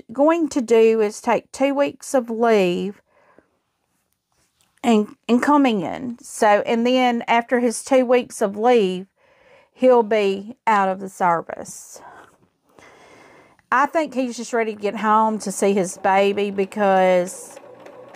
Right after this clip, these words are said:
I talked to my, I call her my daughter in love. You know, she's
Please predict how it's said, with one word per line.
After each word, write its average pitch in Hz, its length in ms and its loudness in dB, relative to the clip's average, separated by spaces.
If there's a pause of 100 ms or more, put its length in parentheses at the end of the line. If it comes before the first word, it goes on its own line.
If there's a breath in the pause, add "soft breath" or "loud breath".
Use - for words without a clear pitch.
(640)
I 208 160 0
talked 226 520 0
to 226 200 -2
my, 202 480 0 (720 loud breath)
I 240 100 -2
call 339 240 2
her 359 80 2
my 339 120 -4
daughter 214 380 0
in 196 160 -10
love. 180 320 -4 (800)
You 208 120 -2
know, 190 260 2 (380 soft breath)
she's - 560 0